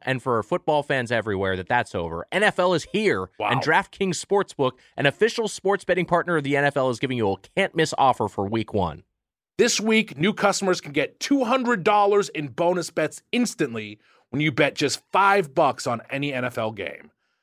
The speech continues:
Speaker 1: DraftKings is hooking everyone up with game day greatness. All customers can take advantage of two new offers every single game day this September. Check the app to see what you get.
Speaker 2: Download now and use code Doughboys to sign up. New customers can take home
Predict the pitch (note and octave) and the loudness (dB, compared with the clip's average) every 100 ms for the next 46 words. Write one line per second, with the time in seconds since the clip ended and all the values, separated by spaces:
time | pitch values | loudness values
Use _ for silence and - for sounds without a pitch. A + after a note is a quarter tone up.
0 | _ - A#3 - A#3 G3 E3 - F3 E3+ | _ 2 4 4 2 2 0 0 0 0
1 | D3 - G#3+ D3 G#2+ F#2 F#2+ G#2+ - A#2+ | -2 2 2 4 2 2 0 -2 -2 -2
2 | C3 B2 B2 A#2+ B2 E2 D#2 - _ - | 0 0 0 0 0 -2 -10 -10 _ 0
3 | G2+ - A2+ A#2+ A2+ A2 A2+ B2 A2 B2+ | 0 2 0 0 -2 0 0 0 2 2
4 | C#3 A2+ - C4 B3+ A#3 A3+ G3+ D#3+ C3 | 0 -2 -2 -2 0 4 4 2 -2 -2
5 | - B2+ C3+ D3 D3 - B2+ B2+ C3 G#2+ | -2 0 0 -2 -4 -2 0 2 0 0
6 | B2 A#2+ G2+ G2 F2+ F#2 G2+ - F#2 D#2+ | -2 0 2 2 0 -2 -4 -2 -2 -4
7 | D#2 _ - - G3 G3 F3+ B2 A2 - | -8 _ -2 2 2 4 4 4 -2 -6
8 | A2+ F#2 G#2 E2 F2 A2+ - _ _ _ | -4 -2 -2 -4 -4 -4 -6 _ _ _
9 | _ _ _ - F#3+ A#3+ A#3+ G#3 A3 G3+ | _ _ _ 0 2 4 2 4 4 4
10 | D3+ D3+ D#3+ - E3 C#3+ G#2+ - G3+ E3 | 2 0 -4 -2 0 -2 -2 0 2 2
11 | C3 A#2 - A#2 D#3 C3 F#2+ - - _ | 0 -2 -6 -6 -4 -2 -4 -10 -18 _
12 | _ D3+ G3+ A3+ G#3 G3+ F#3+ - E3 - | _ -4 2 4 2 2 0 0 -6 -2
13 | E3 E3 D#3+ | -2 0 0